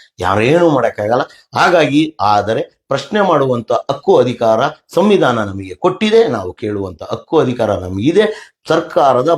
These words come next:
ಪ್ರತಿ ಕಚೇರಿಗೂ ನೀವು ಹೋದಂತ, ನೀವೇನು ಅದಕ್ಕೆ ಹೋಗ್ಬೇಕು ಅಂತ ಏನಿಲ್ಲ, ನಿಮ್ಮ ಕೆಲಸಕ್ಕೆ ನೀವು ಹೋಗಿದ್ರೆ ಇವತ್ತು ದಯವಿಟ್ಟು ಯಾರೂ ಇಲ್ದಿದ್ರೆ ದಯವಿಟ್ಟು ಒಂದು ವಿಡಿಯೋ ಮಾಡಿ ಕಳ್ಸ್ಕೊಡಿ. ಖಂಡಿತವಾಗ್ಲೂ ನಿಮ್ಮ ವಾಣಿಲಿ ಪ್ರಸಾರ ಮಾಡುವಂತ ಪ್ರಯತ್ನ ಖಂಡಿತವಾಗ್ಲೂ ಇವತ್ತು ನಾಳೆ ನಾಡಿದ್ದು ಮಾಡೇ ಮಾಡ್ತೀವಿ.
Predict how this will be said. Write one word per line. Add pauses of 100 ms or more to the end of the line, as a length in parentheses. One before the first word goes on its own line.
ಪ್ರತಿ (100)
ಕಚೇರಿಗೂ (160)
ನೀವು
ಹೋದಂತ, (120)
ನೀವೇನು
ಅದಕ್ಕೆ
ಹೋಗ್ಬೇಕು
ಅಂತ
ಏನಿಲ್ಲ, (480)
ನಿಮ್ಮ (120)
ಕೆಲಸಕ್ಕೆ
ನೀವು (100)
ಹೋಗಿದ್ರೆ
ಇವತ್ತು (460)
ದಯವಿಟ್ಟು (140)
ಯಾರೂ (120)
ಇಲ್ದಿದ್ರೆ (320)
ದಯವಿಟ್ಟು
ಒಂದು (100)
ವಿಡಿಯೋ (100)
ಮಾಡಿ (340)
ಕಳ್ಸ್ಕೊಡಿ. (340)
ಖಂಡಿತವಾಗ್ಲೂ (120)
ನಿಮ್ಮ
ವಾಣಿಲಿ
ಪ್ರಸಾರ (100)
ಮಾಡುವಂತ (100)
ಪ್ರಯತ್ನ (120)
ಖಂಡಿತವಾಗ್ಲೂ (100)
ಇವತ್ತು
ನಾಳೆ (200)
ನಾಡಿದ್ದು (100)
ಮಾಡೇ (100)
ಮಾಡ್ತೀವಿ.